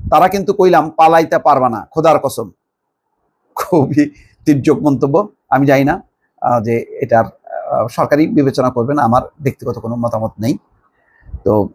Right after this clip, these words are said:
জুলকারনাইন সাহেব নিঃসন্দেহে খুবই একজন অভিজ্ঞ বিজ্ঞ এবং, আহ, আমি মনে করি যে একটু, আহ, বেশ,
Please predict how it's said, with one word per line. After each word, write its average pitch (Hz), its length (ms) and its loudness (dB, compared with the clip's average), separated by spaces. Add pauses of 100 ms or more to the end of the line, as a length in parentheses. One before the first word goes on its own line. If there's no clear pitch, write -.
(140)
জুলকারনাইন 131 580 0
সাহেব 127 240 -2
নিঃসন্দেহে 151 500 0 (540)
খুবই 143 420 2 (440)
একজন 120 440 -4
অভিজ্ঞ 123 380 -2
বিজ্ঞ 123 380 -2 (560)
এবং, 170 320 2
আহ, 120 320 2 (600)
আমি 185 180 -2
মনে 156 180 2
করি 123 160 0
যে 131 80 0
একটু, 120 380 -2 (160)
আহ, - 180 -8
বেশ, - 440 -8